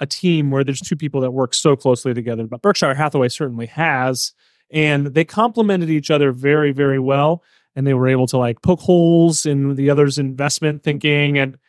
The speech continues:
really form a, a broad and diverse, you know, investment experience, exposure, and thinking about o-, things over time. So that's one reason Charlie Munger had some key man risk. Another was that he had some very experienced perspectives on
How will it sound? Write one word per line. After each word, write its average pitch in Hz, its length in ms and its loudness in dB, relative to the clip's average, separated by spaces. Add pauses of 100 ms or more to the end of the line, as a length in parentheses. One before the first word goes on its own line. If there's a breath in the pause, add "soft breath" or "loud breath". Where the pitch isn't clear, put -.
(160)
really 151 240 4
form 139 320 -2
a, 123 80 -4
a 120 120 -6
broad 135 560 2
and 127 340 -4
diverse, 123 760 -4 (220)
you 131 80 -4
know, 117 280 -4
investment 127 560 -6
experience, 127 680 -8
exposure, 120 800 -6
and 117 180 -8
thinking 117 300 -8
about 110 180 -10
o-, 117 180 -10 (140)
things 127 220 -2
over 110 120 -2
time. 104 240 -10
So 143 260 0 (320 soft breath)
that's 185 180 0
one 175 320 2
reason 151 320 0
Charlie 156 260 2
Munger 139 420 0
had 151 300 -2
some 139 160 -4
key 151 260 -6
man 139 460 -2
risk. 139 380 -4 (420 soft breath)
Another 185 400 2
was 147 320 2
that 151 300 0 (260)
he - 100 -8
had 339 80 -4
some 196 140 -2
very 170 380 0 (240)
experienced 170 800 -2 (200)
perspectives 143 680 -2
on 127 300 -4